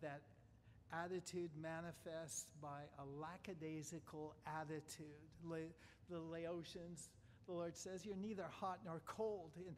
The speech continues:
and that bore, you know, a, a, a lot of application to them in that day and time, because there were hot springs there in, uh, in, near, uh, Laodicea.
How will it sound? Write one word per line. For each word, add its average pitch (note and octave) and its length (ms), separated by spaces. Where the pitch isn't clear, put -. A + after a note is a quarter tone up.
and E3 140
that F#3 200
bore, E3 440
you D#3 80
know, D3+ 260
a, D#3 540
a, D#3 40
a - 20
lot E3+ 320
of C#3+ 180
application F3+ 920
to F3 80
them E3 260
in E3+ 120
that D#3 220
day D3+ 140
and D#3 160
time, A3+ 340
because D#3+ 340
there F3 140
were F3 260
hot G#3+ 260
springs F#3+ 480
there F3+ 240
in, E3+ 180
uh, E3+ 100
in, E3 320
near, D#3+ 380
uh, D3+ 80
Laodicea. E3 800